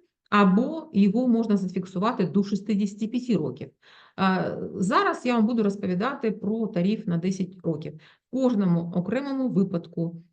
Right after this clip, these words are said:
коли я роблю розрахунки для своїх клієнтів, ми, е, ро-, розглядаємо різні варіанти в залежності від запиту клієнта,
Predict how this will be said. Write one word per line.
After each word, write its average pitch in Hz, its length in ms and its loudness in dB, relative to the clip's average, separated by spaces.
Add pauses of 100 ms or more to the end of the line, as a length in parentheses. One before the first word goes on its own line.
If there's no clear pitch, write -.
(240)
коли 208 360 2
я 226 440 2
роблю 196 300 2
розрахунки 196 640 -2
для 196 360 -2
своїх 202 360 -2
клієнтів, 170 500 -2 (840)
ми, 214 200 6
е, 285 160 -8 (920)
ро-, 196 260 6
розглядаємо 202 760 4
різні 202 340 2
варіанти 185 480 -2
в 180 40 -4
залежності 185 680 -2
від 180 260 0 (380)
запиту 214 540 -2
клієнта, 262 540 -6